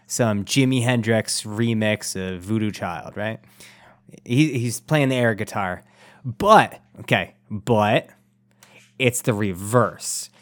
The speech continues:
Instead of having this, uh, spray painted black, uh, shadow, it's white, and his mustache is black, and it's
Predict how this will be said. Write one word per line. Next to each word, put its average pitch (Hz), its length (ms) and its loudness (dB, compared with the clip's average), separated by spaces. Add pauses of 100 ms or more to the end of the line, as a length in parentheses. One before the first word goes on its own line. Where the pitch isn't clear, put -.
(100)
Instead 131 400 -2
of 135 100 -4
having 151 440 -2
this, 127 340 -2
uh, 117 240 0
spray 135 640 -2
painted 135 600 -4
black, 117 600 -6 (100)
uh, 101 400 -4
shadow, 117 720 -2
it's - 200 -4
white, 104 320 0 (640)
and 120 80 0
his 123 100 2
mustache 131 560 2
is 117 80 -4
black, 107 540 -6 (680)
and 120 140 0
it's - 400 -2